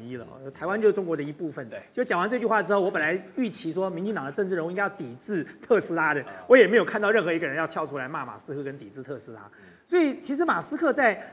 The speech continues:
Speaker 1: 在这个政治正确的这个问题上，他，他跟北京政府并没有什么太大的矛盾的哦，
Speaker 2: 对。
Speaker 1: 他顶多就是受到了美中贸易战的这个拖累而已。但是对，对北京来说，其实北京很聪明，就是大家仔细看一下，就是北京虽然知道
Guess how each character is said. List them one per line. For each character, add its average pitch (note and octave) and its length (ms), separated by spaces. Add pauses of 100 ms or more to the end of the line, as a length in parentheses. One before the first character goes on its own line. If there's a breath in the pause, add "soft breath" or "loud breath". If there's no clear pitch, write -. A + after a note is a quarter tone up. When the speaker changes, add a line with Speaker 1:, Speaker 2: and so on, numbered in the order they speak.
(200 loud breath)
Speaker 1:
在 D4+ 200
这 B3 120
个 A#3+ 120
政 B3 220
治 C4 160
正 A#3 220
确 B3 160
的 F3+ 80
这 G3+ 80
个 F3+ 80
问 F#3+ 160
题 C3+ 160
上， C#3 240 (160)
他， - 240
他 C#4 120
跟 D4+ 160
北 D3+ 120
京 F3 100
政 G#3+ 100
府 D3+ 60
并 G3+ 180
没 F3 60
有 D#3+ 80
什 C3 100
么 B2 80
太 D3 120
大 C3 100
的 A#2 80
矛 G2+ 140 (100)
盾 A#2 180
的 - 100
哦， - 120
Speaker 2:
对。 - 260
Speaker 1:
他 D#4 120
顶 A3+ 180
多 A3+ 100
就 B3+ 120
是 A#3+ 100
受 A#3 180
到 G#3 140
了 F3 100
美 D3 140
中 F#3+ 160
贸 G3 160
易 F#3 100
战 E3 220
的 C3+ 200
这 - 120
个 D#3 120
拖 E3+ 280
累 E3+ 180
而 G#2 160
已。 A2 60 (600 soft breath)
但 F4+ 120
是 F4 80
对， E4+ 240 (180)
对 C#4+ 140
北 C3+ 180
京 G3 160
来 C#3+ 140
说， F#3 160
其 A#3 120
实 A#3+ 60
北 C#3+ 140
京 F#3 120
很 D3 140
聪 - 240
明， E3 160 (480 soft breath)
就 E4+ 80
是 E4 100 (120)
大 D#4+ 100
家 D#4 140
仔 D#4+ 120
细 F3+ 140
看 B3+ 160
一 - 20
下， A#3 80
就 A#3+ 80
是 C#4 60
北 G3+ 220
京 C#4+ 160
虽 D#4+ 180
然 A#3 180
知 C4 120
道 A3+ 360